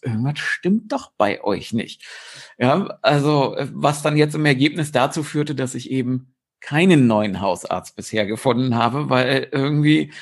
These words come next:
die anderen, die das angeboten haben, die fand ich halt nicht so,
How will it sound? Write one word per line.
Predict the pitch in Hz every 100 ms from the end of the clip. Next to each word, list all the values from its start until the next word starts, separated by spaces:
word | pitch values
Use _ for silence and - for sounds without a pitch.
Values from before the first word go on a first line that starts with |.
| - - -
die | 139 127
anderen, | 131 147 160 160 156
die | 147
das | 151 147
angeboten | 135 139 147 143 143 156 147
haben, | 147 156 151 151
die | 143 147
fand | - - 143 147 156
ich | 151
halt | 156 160
nicht | 151 156 -
so, | - 156 160 160 175